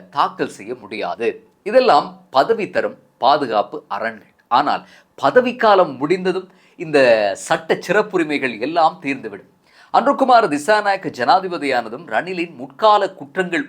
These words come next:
ஒவ்வொன்றாய் தூசு தட்டி எடுக்கப்பட்டன. அரசியல்வாதிகளுக்கு அள்ளி அள்ளி பொது நிதியை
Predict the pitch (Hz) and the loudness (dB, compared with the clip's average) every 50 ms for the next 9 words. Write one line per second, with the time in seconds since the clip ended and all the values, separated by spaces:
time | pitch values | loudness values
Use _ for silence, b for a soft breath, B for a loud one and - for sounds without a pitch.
0 | - - 127 135 160 214 220 180 143 127 113 107 104 98 b b b b _ _ | -8 -14 -12 -6 -2 -2 -2 0 2 4 4 4 2 0 b b b b _ _
1 | - 196 240 254 - - 226 156 - 160 135 - 185 170 135 117 143 147 - 127 | -6 -4 -4 -4 -4 -6 -10 -8 -6 -8 -8 -6 -2 -2 -2 -2 -2 -6 -8 -10
2 | - - 104 95 - - - - _ _ b b b b b b b 143 180 240 | -12 -12 -14 -16 -16 -20 -20 -20 _ _ b b b b b b b 2 2 2
3 | 247 - 294 285 285 254 190 196 196 202 214 190 202 202 190 190 - - - 123 | 2 2 2 2 2 4 4 4 4 4 4 2 0 0 0 0 -2 -2 -2 -4
4 | 170 214 220 240 220 208 196 208 - - - 156 180 214 226 220 220 190 208 202 | -4 -4 -2 0 0 0 0 -2 -8 -8 -6 -6 -4 -4 -4 -8 -6 -6 -6 -2
5 | 196 | -2